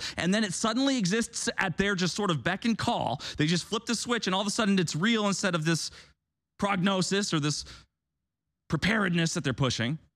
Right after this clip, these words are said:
then everybody's gonna believe it because of the long-term psychological conditioning. You show somebody an ad seven times, they're gonna convert after the seventh time.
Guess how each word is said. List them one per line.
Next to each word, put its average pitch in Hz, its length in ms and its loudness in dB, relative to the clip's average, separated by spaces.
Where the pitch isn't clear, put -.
then 226 80 4
everybody's 285 340 2
gonna 262 140 4
believe 262 280 0
it 190 80 0
because 214 300 0
of 226 80 0
the 208 60 2
long-term 214 480 2
psychological 196 560 -2
conditioning. 202 440 2
You 226 140 4
show 294 240 0
somebody 247 400 2
an 220 60 0
ad 220 260 0
seven 214 260 -2
times, 214 320 0
they're 185 80 2
gonna 180 160 2
convert 160 300 2
after 151 160 -2
the 135 60 -2
seventh 139 280 2
time. 113 180 2